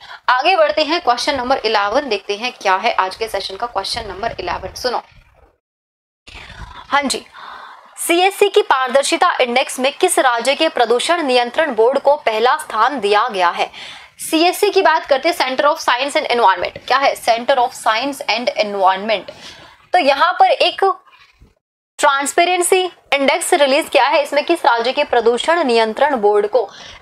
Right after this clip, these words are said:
पहला स्थान दिया गया है? काजल मैम बहुत अच्छी है, हाँ मैम बहुत अच्छी है। ठीक है, और मध्य प्रदेश में,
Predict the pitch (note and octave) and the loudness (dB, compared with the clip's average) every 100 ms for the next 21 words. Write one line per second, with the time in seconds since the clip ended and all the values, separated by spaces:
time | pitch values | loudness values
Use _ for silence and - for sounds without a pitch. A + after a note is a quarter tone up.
0 | - A#3 C4 D#4+ - A#3 B3 C#4 G#3 G#3+ | -6 0 0 0 -4 0 0 0 -4 0
1 | A3+ A3 F#3+ F#3+ G3+ - _ - _ _ | 0 0 -4 -6 -8 -12 _ -20 _ _
2 | _ _ - - - - - A3+ A3+ C4 | _ _ -20 -20 -20 -20 -4 -2 0 0
3 | D4 C#4+ A#3 B3+ A#3 - C#4 A#3 G3+ F#3+ | 0 -2 -2 -4 -4 -4 -2 -2 -4 -16
4 | F#3 _ - G#3+ G#3 G#3 G3+ G3+ - A3 | -16 _ -16 -14 -12 -14 -12 -14 -12 -12
5 | A#3 A#3+ - - _ - - - - - | -12 -20 -20 -20 _ -20 -20 -20 -20 -20
6 | - - G#3+ G#2 A2+ - - _ _ _ | -16 -10 -10 -6 -8 -10 -20 _ _ _
7 | _ _ - A3+ A#3+ B3 - _ _ - | _ _ -2 0 0 -2 -10 _ _ -20
8 | _ _ _ _ _ _ _ _ _ _ | _ _ _ _ _ _ _ _ _ _
9 | _ A#3+ C#4 F#4 F#4 F4+ F#4 F4 B3 G3 | _ -2 2 2 4 2 2 0 -2 -4